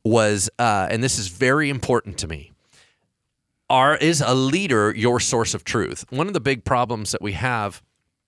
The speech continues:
is that, uh, we think that studying the Bible and everything else is so difficult, we wait for it to be shared or regurgitated through another leader,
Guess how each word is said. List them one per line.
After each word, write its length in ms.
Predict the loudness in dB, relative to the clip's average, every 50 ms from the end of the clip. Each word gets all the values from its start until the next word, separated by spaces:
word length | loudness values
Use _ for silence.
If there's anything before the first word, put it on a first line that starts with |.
| _ _ _ _ _ _ -6 -2
is 240 | 0 2 2 2 0
that, 260 | 0 0 0 0 0 -4 -10 -20 -20 -20 -20 -20 -20 _ _ _ _
uh, 360 | -4 -2 -2 -2 -4 -6 -8 -12 -12 -16
we 480 | -14 -8 -6 -4 -2 -2 -2 -2 -2 -4
think 340 | -2 -2 -4 -4 -2 -2 -2
that 160 | -2 -2 -2
studying 400 | -2 0 0 0 0 2 0 -2
the 80 | 0
Bible 300 | 2 2 2 2 0 0 -2
and 80 | 0
everything 260 | 0 0 -2 -2 -2 -2
else 240 | -2 -2 -2 -2
is 80 | -2 -2
so 160 | -2 -2 -2
difficult, 640 | 0 0 0 0 0 -2 0 0 2 2 2 2 0
we 120 | 0 0 2
wait 220 | 2 2 0 0
for 140 | -2 -2 -4
it 80 | -2 -2
to 100 | -4 -4
be 160 | -4 -4 -4 -2
shared 440 | -2 0 2 2 2 2 2 2
or 80 | 0 0
regurgitated 720 | 0 0 0 0 0 0 0 -2 -2 -2 -2 -2 -2 -4 -4
through 120 | -2 -2
another 240 | -2 -2 -2 -4 -4
leader, 380 | -4 -4 -6 -6 -8 -10 -12